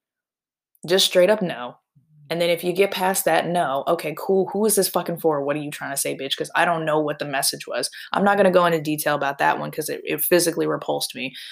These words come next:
But it, I think that one is not for young adults, but it still perpetuates a very fucked up, uh, message about the nature of this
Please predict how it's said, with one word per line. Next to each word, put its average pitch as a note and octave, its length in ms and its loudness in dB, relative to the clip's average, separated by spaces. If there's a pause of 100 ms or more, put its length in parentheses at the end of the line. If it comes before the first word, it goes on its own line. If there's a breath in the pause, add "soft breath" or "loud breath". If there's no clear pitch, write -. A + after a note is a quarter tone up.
(120 loud breath)
But E3 140 6
it, E3 180 4 (500)
I E3 100 4
think E3 400 -2 (260)
that F#3 320 2
one G3+ 140 6
is F#3+ 160 6
not E3 260 4
for G3+ 100 4
young G3 240 6
adults, A3 520 4 (1120 soft breath)
but F3 200 6
it E3+ 140 6
still F3 600 2 (480)
perpetuates E3+ 840 0
a D3 180 -10
very C#3+ 260 -4
fucked C#3+ 300 -8
up, C#3 100 -10 (220)
uh, C#3 280 -6
message D3 500 -6
about D3 340 -2
the D#3 80 -2
nature D3 560 -4
of C#3 240 -4 (120)
this C3+ 400 -8